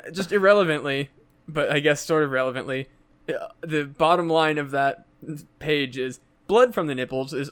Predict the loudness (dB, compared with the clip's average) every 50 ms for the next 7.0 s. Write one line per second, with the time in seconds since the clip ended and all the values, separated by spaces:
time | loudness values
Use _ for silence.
0 | _ -2 2 2 2 2 2 0 -2 -2 -4 -4 -4 -2 -2 -2 -4 -2 -2 0
1 | 2 2 4 2 2 2 4 4 4 6 6 4 2 0 0 -2 -2 -2 -2 -2
2 | -4 -4 -6 -6 -6 -8 -10 -6 -6 -6 -6 -6 -6 -6 -6 -6 -6 -6 -6 -6
3 | -6 -6 -6 -6 -6 -4 -4 -2 -2 -4 -4 -4 -8 -8 -8 _ _ _ _ _
4 | _ _ -4 -2 -2 -2 -6 -12 _ _ -6 -6 -6 -6 -8 -18 _ _ _ -4
5 | -2 0 0 0 -2 -4 -6 -10 -10 -12 -16 _ _ _ _ _ _ _ _ _
6 | _ _ -16 -16 -16 _ _ -4 -2 0 0 0 0 0 0 0 0 0 -2 -6